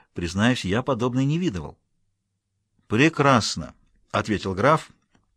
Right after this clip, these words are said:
«очень благодарен тебе за эту мысль. Мы постоим пока тут... А там, если в самом деле переходы покажутся велики, пожалуй, переселимся и поближе. Надеюсь, что ваши объездные останутся довольны нами,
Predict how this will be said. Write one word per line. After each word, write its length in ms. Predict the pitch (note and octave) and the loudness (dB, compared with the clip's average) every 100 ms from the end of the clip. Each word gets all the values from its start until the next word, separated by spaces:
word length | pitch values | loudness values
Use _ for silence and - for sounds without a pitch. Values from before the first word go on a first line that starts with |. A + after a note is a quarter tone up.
| _ - | _ -4
«очень 300 | A#2+ - B2 | 0 2 2
благодарен 500 | B2+ B2+ C3 C#3+ C#3 | 2 4 4 2 0
тебе 200 | C#3+ C3+ | -2 -2
за 120 | B2+ | -2
эту 180 | B2+ C3 | -2 -2
мысль. 380 | A2 D#2+ - - _ _ _ _ _ _ | -2 -4 -10 -20 _ _ _ _ _ _
Мы 220 | A#2 F3 | 0 0
постоим 480 | D3 D3 - D#3 D#3 | 0 0 4 4 4
пока 280 | C#3 - C3+ | 2 0 -2
тут... 340 | - A3+ - - _ _ _ _ _ _ | -2 -6 -6 -16 _ _ _ _ _ _
А 140 | - | -2
там, 380 | C#3+ G#3 G#3+ F#3+ | 2 2 2 0
если 280 | F3+ F3+ F3 | -2 -2 -2
в 80 | - | 0
самом 320 | G3 F3+ E3 | 0 2 2
деле 240 | D#3 B2+ | 2 2
переходы 440 | A2+ C3+ C#3 E3 D3+ | 2 0 0 0 0
покажутся 520 | B2+ D3 B2 - B2 | -2 -2 -2 -4 -4
велики, 440 | B2 C3+ - G#3 | -2 -4 -4 -4
пожалуй, 380 | D#3+ D3 F3 D#3 | -2 0 2 0
переселимся 680 | - D3+ C#3 F#3+ G3 D#3+ D3 | 2 0 2 2 2 2 0
и 40 | |
поближе. 540 | D3+ D3+ E3 E3+ F#2+ - _ _ _ _ _ _ _ | 0 0 0 -2 -4 -10 _ _ _ _ _ _ _
Надеюсь, 380 | G2+ G#2 C#3+ D3+ | -2 2 4 4
что 240 | - C#3+ C3 | 2 0 2
ваши 280 | C#3+ - | 2 2
объездные 440 | B2+ A#2 C#3+ A2+ A2 | 0 2 0 2 0
останутся 420 | - B2 A2+ G#2 | 2 0 0 0
довольны 420 | G#2+ C3 G3 F#3+ | 0 2 2 2
нами, 300 | F3 E3 C#3 | 0 0 -2